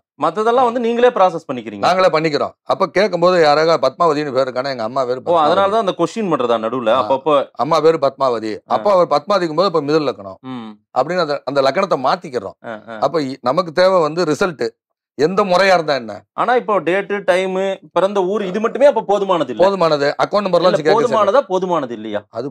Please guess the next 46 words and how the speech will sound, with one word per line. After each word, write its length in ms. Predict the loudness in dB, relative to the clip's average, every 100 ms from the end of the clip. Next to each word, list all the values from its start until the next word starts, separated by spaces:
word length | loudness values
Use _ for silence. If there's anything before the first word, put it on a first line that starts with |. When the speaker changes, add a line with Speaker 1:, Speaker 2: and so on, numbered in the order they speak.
| -10
Speaker 2:
போதுமானது, 500 | -8 -4 -2 -2 -2
அது 180 | -4 -2
வேணும். 600 | 0 0 -4 -8 -10 -8
Speaker 1:
சரி. 300 | -8 -6 -4
Speaker 2:
ஆனா 340 | -2 0 0
அதுலயே 240 | 2 2
வந்து 220 | 0 0 -2
ரெக்டிஃபிகேஷன் 600 | -2 -2 -2 -2 -2 -4
பண்ணிக்கிறோம். 400 | -6 -8 -12 -16 _
Speaker 1:
ஓ. 80 | -6
Speaker 2:
இந்த 120 | -4
ஜாதகம் 580 | 0 0 2 2 0 0
சரிதானான்னு. 580 | 0 2 0 0 -4 -8 -16
Speaker 1:
ம். 220 | -16 -14
Speaker 2:
இப்ப 160 | -2 0 2
உதாரணமா 360 | 2 2 0
சொல்றதா 320 | 0 0 0 -2
இருந்தா 260 | 0 -2
நீங்க 280 | -2 -2 -2
பிறந்த 300 | 2 2 2
நேரத்துக்கு 320 | 0 0 -2
எத்தனையோ 280 | -4 -4 -2
குழந்தைகள் 340 | -2 0 -4
இரு-, 180 | -6 -6
பிறந்திருக்கும். 420 | -8 -8 -12 -18 -16
Speaker 1:
ம், 240 | -16 -16 -20
ம். 200 | -20 -20 _ _
Speaker 2:
இப்ப 140 | -10
நீங்க 160 | -6 -4
உங்களுடைய 280 | -2 0 0
நேட்டிவ் 280 | 0 0 0
பிளேஸ்ல 320 | 0 0 -2
நீங்க 180 | -4 -6
பிறந்த 280 | -2 -2 -2
நேரத்துக்கு 680 | -2 -4 -6 -12 -8 -6 -8
Speaker 1:
ம். 220 | -12 -12
Speaker 2:
உங்க 200 | -2 0
ஊரை 240 | 4 2 2
சுத்தி 240 | -2 -6
எத்தனையோ 280 | -4 -4 -4
குழந்தைகள் 320 | -4 -4 -4
பேர் 120 | -4
இருந்திருக்கும், 440 | -6 -8 -16 -18 -4
Speaker 1:
ம். 40 |
Speaker 2:
பிறந்திருக்கும். 420 | -2 0 -4 -8 -18
Speaker 1:
ம். 240 | -20 -20